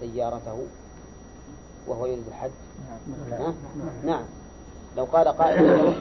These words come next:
Speaker 1: "أبى أروح، بأجر سيارة"، هل يجوز أأجرها وأنا بحج عليها؟ الجواب: نعم، جائز ولا حرج. نعم. بعض الناس يتوهم إن ما له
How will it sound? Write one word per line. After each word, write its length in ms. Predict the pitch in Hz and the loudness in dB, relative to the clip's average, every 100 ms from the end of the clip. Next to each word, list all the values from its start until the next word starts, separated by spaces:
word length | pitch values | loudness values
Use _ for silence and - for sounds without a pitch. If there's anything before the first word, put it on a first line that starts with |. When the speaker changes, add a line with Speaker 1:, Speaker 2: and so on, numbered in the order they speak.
| 143 - - 139 | -4 -12 -6 -2
Speaker 1:
"أبى 120 | 147 | 0
أروح، 300 | 151 160 160 - - - - - - - 147 | 2 0 -4 -8 -16 -16 -16 -4 -4 -2 -2
بأجر 400 | - - - 147 135 | -2 -2 -4 -8 -6
سيارة"، 340 | 131 120 - - - - - - - - - - - | 0 0 0 -8 -16 -16 -16 -16 -16 -18 -18 -4 2
هل 180 | 180 | 4
يجوز 300 | 175 165 175 | 4 2 0
أأجرها 720 | 143 - 139 139 - 151 135 131 | 0 -2 -2 -4 -4 -6 -2 0
وأنا 260 | 127 123 | -2 -2
بحج 300 | 120 120 - | -6 -8 -8
عليها؟ 340 | 113 123 120 - - - - - - - - - - - - - 127 | -6 -4 -6 -8 -12 -16 -16 -16 -16 -16 -16 -16 -16 -16 -16 -12 -8
الجواب: 320 | 135 151 147 | -2 -2 -2
نعم، 240 | 151 120 104 139 | -4 -10 -10 -8
جائز 200 | 147 - 120 | -8 -8 -8
ولا 120 | 127 | -6
حرج. 200 | - 120 - - - - - - - - - - - - | -6 -10 -12 -18 -18 -18 -18 -16 -16 -16 -18 -18 -16 -6
نعم. 200 | 117 160 - - - - - - - - - - | -4 -4 -6 -16 -18 -18 -18 -18 -18 -18 -16 4
بعض 180 | 156 160 | 6 6
الناس 300 | 160 170 156 | 4 2 2
يتوهم 540 | 156 151 165 131 156 165 | 0 2 2 2 -6 -6
إن 220 | 147 143 | -4 2
ما 140 | 175 | 4
له 160 | 170 | 4